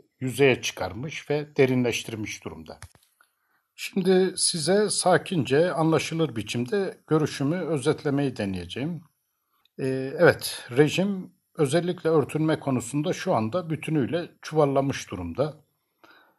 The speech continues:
E, işler çığırından çıktı. E,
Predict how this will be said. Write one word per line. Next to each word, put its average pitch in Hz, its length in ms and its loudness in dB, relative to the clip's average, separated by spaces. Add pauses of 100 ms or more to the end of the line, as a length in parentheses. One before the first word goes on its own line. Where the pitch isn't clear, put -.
(380)
E, 123 260 -8
işler 147 500 0
çığırından 127 540 2
çıktı. - 640 -4 (220)
E, 117 340 -10